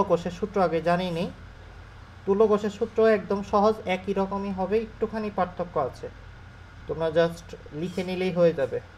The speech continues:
কঠিন করে লিখতে হবে না। আহ, দেখো, একটা কোষ, কি ব্যাপার, সোজা হয় না কেন হাতের লেখা?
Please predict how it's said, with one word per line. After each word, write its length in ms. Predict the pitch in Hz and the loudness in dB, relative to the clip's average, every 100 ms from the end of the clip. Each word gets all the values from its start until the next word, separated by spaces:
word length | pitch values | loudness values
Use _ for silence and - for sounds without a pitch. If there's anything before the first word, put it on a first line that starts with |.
| - | -6
কঠিন 220 | 151 170 160 | -4 -4 -2
করে 180 | 170 165 | 0 2
লিখতে 260 | 165 - | 0 0
হবে 160 | 147 135 123 | -2 -2 -8
না। 60 | - - - - - - - - 127 | -12 -16 -18 -20 -18 -18 -16 -10 -6
আহ, 340 | 123 123 127 147 151 | -4 -4 -4 -8 -6
দেখো, 380 | 143 147 147 160 226 - - - - - - - - - - - - - - - - - - - - - - - - - - - | -2 -2 0 -2 -2 -12 -18 -18 -18 -18 -18 -20 -20 -20 -20 -20 -20 -20 -20 -20 -20 -20 -20 -20 -20 -20 -20 -20 -20 -20 -12 -8
একটা 260 | 165 185 180 | -2 0 0
কোষ, 220 | 180 185 202 - - - - - - - - | 2 2 0 -6 -16 -16 -16 -18 -18 -18 -14
কি 80 | 151 | -8
ব্যাপার, 300 | 143 131 139 135 - - | -4 -4 -6 -8 -12 -12
সোজা 220 | - 151 143 | -8 -2 0
হয় 80 | 147 | 0
না 120 | 131 - | -4 -8
কেন 140 | 127 135 - - | -10 -10 -16 -12
হাতের 240 | 131 - | -10 -8
লেখা? 340 | 127 135 - | -6 -6 -8